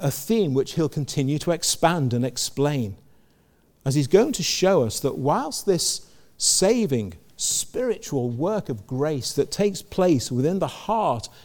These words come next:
and within the mind of the Christian, sin remains in their body. They continue to be under the influence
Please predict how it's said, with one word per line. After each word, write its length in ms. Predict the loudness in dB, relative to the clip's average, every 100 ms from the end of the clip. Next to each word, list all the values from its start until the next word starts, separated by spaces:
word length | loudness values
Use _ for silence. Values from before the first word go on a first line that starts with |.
| -8
and 160 | -4 -2
within 260 | 0 0
the 80 | 0
mind 540 | 0 0 0 0 0 0
of 100 | -2
the 80 |
Christian, 560 | -6 -4 -4 -2 -4 -6 -10 -20 _ _ _ _ _ _ _ _ _ _
sin 600 | -4 0 4 4 2 -2 -8 -6
remains 960 | -2 0 0 -2 -2 -4 -4 -6 -10 -16 -20 _
in 160 | -6 -4
their 160 | -2
body. 460 | -2 -2 -2 -4 -6 -16 _ _ _ _ _ _ _ _ _ _ 4
They 140 | 4
continue 800 | 4 -2 -2 -6 -4 -2 -2 -4
to 120 | -4
be 200 | -4 -4 -2
under 280 | -4 -2 -2
the 200 | -2 -4 -2
influence 920 | -2 -2 -2 0 0 -4 -6 -6